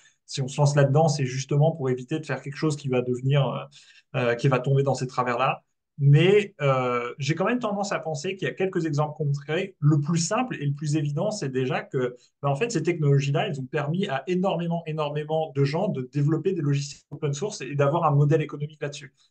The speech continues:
D'habitude, quand on développe dans les communautés, euh, open source, bah, il n'y a pas d'argent. Euh, tu vas mendier un petit peu à droite à gauche, tu vas espérer d'avoir une bourse de la part de Google ou de Microsoft, euh, ou, ou alors, euh, tu vas être un académique,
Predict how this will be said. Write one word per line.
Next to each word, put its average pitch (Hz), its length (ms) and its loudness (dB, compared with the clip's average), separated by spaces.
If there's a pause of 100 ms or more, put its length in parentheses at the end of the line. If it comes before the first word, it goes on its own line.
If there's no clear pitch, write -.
(160)
D'habitude, 139 440 0
quand 143 200 2
on 139 100 6
développe 147 380 4
dans 135 120 2
les 127 100 -2
communautés, 139 640 2
euh, 127 160 -2
open 135 260 -4
source, 170 360 -2 (340)
bah, 123 180 0
il 120 40 0
n'y 120 60 0
a 120 40 0
pas 120 140 0
d'argent. 123 360 -2 (120)
Euh, 123 380 -4
tu - 140 -12
vas 123 540 2
mendier 143 340 0
un 143 120 2
petit - 140 -14
peu 156 180 2
à 147 60 6
droite 139 260 0
à 143 60 0
gauche, 156 220 0
tu - 60 -12
vas 131 80 -4
espérer 135 380 -2
d'avoir 131 240 -2
une 131 80 -8
bourse 143 280 -8
de 127 380 -4
la 135 80 -4
part 143 220 2
de 127 100 -2
Google 143 640 2
ou - 100 -20
de 135 120 -4
Microsoft, 143 720 2
euh, - 120 -6 (460)
ou, 139 580 4
ou 196 80 8
alors, 175 300 4
euh, 127 200 0
tu 139 140 -10
vas 135 100 2
être 131 140 -4
un 127 60 -4
académique, 127 580 -4